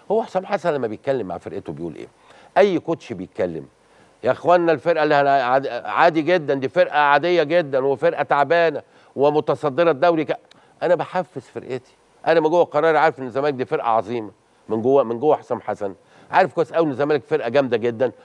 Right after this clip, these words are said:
وإن هي متصدرة الدوري بتاع، عايز يخفف الضغط على فرقته. "ده عادي جدًا ودي أول على الفاضي" وأ-، أ-، أ-، بيحفز. كلام مباح ومتاح. ها،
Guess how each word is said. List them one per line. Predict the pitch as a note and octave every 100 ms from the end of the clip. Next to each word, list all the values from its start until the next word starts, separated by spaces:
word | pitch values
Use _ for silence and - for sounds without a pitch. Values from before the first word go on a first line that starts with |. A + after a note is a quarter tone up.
| _
وإن | A#2+ B2+
هي | D3+
متصدرة | C3+ B2+ - A2+ C3 B2
الدوري | G2+ B2 A2+
بتاع، | F#2+ A2 - -
عايز | E3 G3+ D3+
يخفف | - F#3+ G3+ D#3 C3+
الضغط | B2 B2+ C#3 -
على | A2+ C3 C#3 - - _ _ _ -
فرقته. | C#3+ D3 - _ _ _ _ _ _ _ -
"ده | B2+
عادي | E3 D#3+
جدًا | D3+ E3+ C3+ D3+
ودي | D3 C#3+ D3
أول | D3 D#3+ D3+ C#3+
على | C3+ B2+
الفاضي" | B2+ D3 D#3 C#3+
وأ-، | D3
أ-، | D#3+ - D3 -
أ-، | D3 - _ _
بيحفز. | D#3 D3+ G#3 F3+ - G2+ - _ _ _ _ _ _ -
كلام | F3+ A3 F3+ - _ _ -
مباح | - E3 G3+ D#3
ومتاح. | D3+ D#3 D3+ F3+ D#3+ A#2 - - _ _ _ _ _ _ _ _ _ _
ها، | B2 C#3